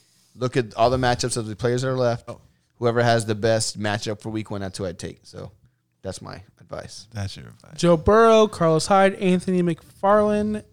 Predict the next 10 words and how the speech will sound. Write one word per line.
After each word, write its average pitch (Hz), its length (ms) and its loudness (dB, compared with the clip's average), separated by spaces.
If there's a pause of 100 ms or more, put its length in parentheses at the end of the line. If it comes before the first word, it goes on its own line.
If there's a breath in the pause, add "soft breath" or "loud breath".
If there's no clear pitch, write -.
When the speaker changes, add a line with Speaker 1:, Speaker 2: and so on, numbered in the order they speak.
(160)
Speaker 3:
Gerald's 156 360 0
last 147 340 -2
pick. 202 440 -4 (380)
Speaker 2:
Take 92 320 -16
Robbie - 360 -18
Anderson. - 340 -8
Speaker 3:
Robbie 160 320 6
Speaker 1:
That's 196 160 4
a 240 60 0
good 208 80 4